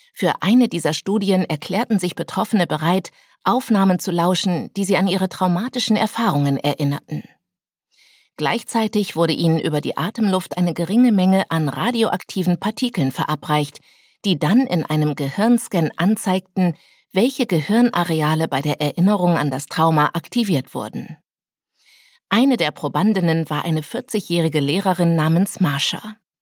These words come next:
Ihre Audioaufnahme erinnerte sie an einen tragischen Unfall, bei dem sie ihre damals fünfjährige Tochter und das ungeborene Baby in ihrem Bauch verloren hatte. Während Marsha die Aufnahme hörte,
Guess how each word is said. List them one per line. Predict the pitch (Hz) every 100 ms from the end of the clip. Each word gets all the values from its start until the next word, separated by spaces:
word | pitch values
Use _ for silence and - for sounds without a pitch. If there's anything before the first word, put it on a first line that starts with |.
| _ _ _ _ _
Ihre | - 269 247 -
Audioaufnahme | 190 240 220 185 160 - 151 151 151 -
erinnerte | 160 202 226 240 180
sie | 175 170
an | 165
einen | 165 151
tragischen | 151 170 220 208 - 151
Unfall, | 185 202 190 165 151 _ _ _
bei | -
dem | 190 226
sie | 226 -
ihre | 185 170
damals | 175 185 185 170
fünfjährige | - 233 240 190 175 165 -
Tochter | 202 196 190 170 -
und | 175
das | 175 -
ungeborene | 220 240 214 185 180 175
Baby | 180 160 151 156
in | 165
ihrem | 165 185
Bauch | 185 139 -
verloren | 135 139 127 131
hatte. | 139 - - 180 _ _ _ _ _ _ _ _ _ _ _
Während | 185 156 160 -
Marsha | 160 190 - 185
die | 165 156
Aufnahme | 165 196 185 165 147
hörte, | 175 196 - 170